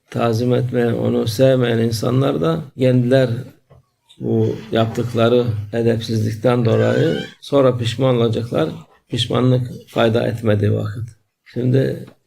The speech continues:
küfrün en büyük özelliği inatlıktır. İnat dinlemez. Ben bunu biliyorum. Budur doğru olan. Hiç başka şey dinlemez.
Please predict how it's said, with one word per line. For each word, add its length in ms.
küfrün 560
en 220
büyük 260
özelliği 800
inatlıktır. 720
İnat 440
dinlemez. 840
Ben 260
bunu 440
biliyorum. 600
Budur 440
doğru 260
olan. 280
Hiç 300
başka 320
şey 340
dinlemez. 560